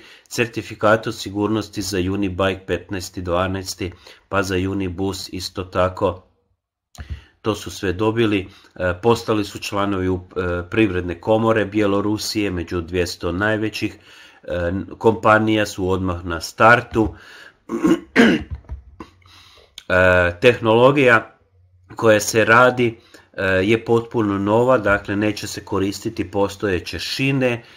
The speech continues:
sve novo, znači od vozila,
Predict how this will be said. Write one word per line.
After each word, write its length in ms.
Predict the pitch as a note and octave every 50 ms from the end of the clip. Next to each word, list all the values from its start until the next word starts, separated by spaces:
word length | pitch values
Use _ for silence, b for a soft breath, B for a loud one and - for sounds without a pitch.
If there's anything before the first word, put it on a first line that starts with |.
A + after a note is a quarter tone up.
| B B B B
sve 440 | - - - - - B2 C3 C3
novo, 340 | B2+ B2 B2 A#2+ A#2+ A#2 A2
znači 520 | G2 G2+ G#2 G2+ G2+ - - G#2+ G2 G2 -
od 220 | - C3+ C#3 C3+ A#2+
vozila, 720 | A#2 A#2+ A#2+ A#2+ A2+ A2+ B2 A2+ A2 G#2+ G#2 G2+ G2+ -